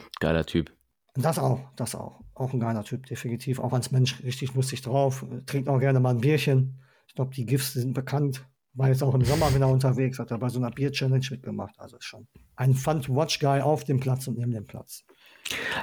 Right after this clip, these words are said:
Speaker 1: Der würde doch gut passen zu uns, weil letztes Jahr hat, ähm, nach einem Spiel, ich weiß gar nicht, ich glaube gegen die Browns,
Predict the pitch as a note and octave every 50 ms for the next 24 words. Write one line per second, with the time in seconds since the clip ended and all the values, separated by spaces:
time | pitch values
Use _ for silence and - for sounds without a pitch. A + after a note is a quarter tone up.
0 | - - - A2 A#2+ A2+ A#2 C3+ C#3+ D3+ D3 D3 C3+ - - C#3+ C#3 - - -
1 | C#3+ E3+ - F#3+ D3+ - - G2+ E2 F2 G2 G#2+ C#3 - - - - - - -
2 | - _ - G2 G2+ G2+ G2+ A#2 B2+ - - - A#2 A2 - - F#2 F2+ F#2 G2
3 | G2+ - - - - F#2+ F#2 F2 - - - - F2+ F2+ F2 F2 F2 F2 F2 F2
4 | F2 E2+ E2+ F2 F#2+ F#2+ F#2+ G2 G#2 G#2 G2 F#2+ G2 F2+ - - - G#2+ G#2+ A2+
5 | A2+ - - - - - A2 - - - - F2+ - - F#2 F2+ F2+ F2+ F2+ F2+
6 | F2+ E2 D2+ E2 E2+ F2+ G#2 G#2 G2 G#2+ A2+ - -